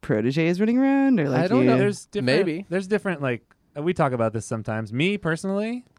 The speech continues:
Speaker 3: I would rather not hire rock stars. They don't really do anything for me. Um, I,
Speaker 1: Well,
Speaker 3: I,
Speaker 1: y-,
Speaker 3: I
Speaker 1: maybe
Speaker 3: hire
Speaker 1: not, maybe not, like, the flashy rock star. You know what I mean, though? Like, people with experience.
Speaker 3: Yeah, I don't really care about them as much.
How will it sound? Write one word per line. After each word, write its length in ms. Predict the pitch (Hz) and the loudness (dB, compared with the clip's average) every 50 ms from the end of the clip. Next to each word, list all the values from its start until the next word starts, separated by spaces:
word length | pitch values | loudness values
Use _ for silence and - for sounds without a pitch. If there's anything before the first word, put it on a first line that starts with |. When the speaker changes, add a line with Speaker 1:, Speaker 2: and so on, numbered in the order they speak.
| _ _ _ | _ _ _
Speaker 3:
I 600 | 120 120 127 131 131 127 127 123 123 120 117 113 113 | -6 -4 -2 -2 -2 -2 -2 -2 -2 -2 -2 -2 -2
would 120 | 110 104 | -2 -2
rather 200 | 107 101 98 95 | 0 -2 -2 -4
not 160 | 90 90 87 | -6 -8 -12
hire 240 | 82 85 87 85 80 76 | -12 -12 -12 -12 -12 -12
rock 160 | 76 73 - | -14 -16 -18
stars. 300 | - 82 78 80 - - | -18 -18 -18 -18 -16 -8
They 140 | - 113 113 | -6 -4 -4
don't 260 | 120 113 107 107 - _ _ | -4 -4 -6 -10 -14 _ _
really 360 | 117 117 113 117 110 107 104 | -16 -10 -8 -6 -4 -6 -6
do 180 | 92 98 98 98 | -6 -6 -6 -4
anything 300 | 95 95 - 98 95 90 | -6 -6 -8 -10 -12 -12
for 160 | - 98 98 | -12 -12 -10
me. 420 | 95 98 98 101 98 98 98 98 - _ _ _ _ _ _ _ _ _ - | -8 -8 -8 -6 -8 -8 -8 -10 -12 _ _ _ _ _ _ _ _ _ -10
Um, 400 | 101 101 98 98 95 95 101 - _ _ _ - | -8 -6 -6 -6 -6 -8 -12 -14 _ _ _ 2
I, 40 | |
Speaker 1:
Well, 160 | 269 285 - - | 4 4 4 4
Speaker 3:
I, 40 | - - | -2 -6
Speaker 1:
y-, 100 | 170 - - _ - | -8 -8 -10 _ -2
Speaker 3:
I 40 | 151 160 | 0 4
Speaker 1:
maybe 200 | - 359 370 359 | 4 4 6 6
Speaker 3:
hire 20 | |
Speaker 1:
not, 300 | 320 269 214 165 131 95 - - | 6 6 6 6 4 2 -2 -2
maybe 180 | - 185 208 | 0 2 2
not, 140 | 214 208 165 | 4 4 4
like, 140 | 156 165 - | 2 2 2
the 140 | 151 135 127 - _ _ _ _ - _ | -2 -2 -2 -6 _ _ _ _ -20 _
flashy 480 | - - 120 123 117 123 131 - 76 80 | -8 -4 -2 -2 -2 -2 -4 -6 -6 -6
rock 220 | 78 65 62 - | -6 -6 -8 -10
star. 120 | - - - | -14 -12 -2
You 120 | - 226 269 | 2 4 4
know 80 | 269 | 4
what 100 | 190 127 | 4 2
I 60 | 87 | 0
mean, 220 | 67 65 64 67 71 | -4 -8 -10 -8 -6
though? 100 | 82 95 | -4 -2
Like, 280 | 110 110 - - _ _ | -2 -2 -4 -6 _ _
people 200 | 190 202 190 190 180 | -4 -2 0 -2 -2
with 100 | 160 160 | -2 -2
experience. 760 | 160 - - - - 170 190 113 85 69 62 - - - - _ _ _ _ _ | -6 -8 -8 -4 -4 -4 -2 -4 -6 -8 -10 -12 -16 -20 -20 _ _ _ _ _
Speaker 3:
Yeah, 220 | - 135 135 131 127 | -4 -2 0 0 2
I 40 | 127 | 0
don't 120 | 147 156 | 0 -2
really 160 | 147 135 117 | -2 -4 -4
care 160 | - - 107 | -4 -6 -6
about 200 | 104 92 90 87 | -4 -4 -6 -6
them 160 | - 92 90 87 | -6 -8 -8 -8
as 80 | 82 92 | -8 -8
much. 180 | 87 85 85 | -8 -10 -10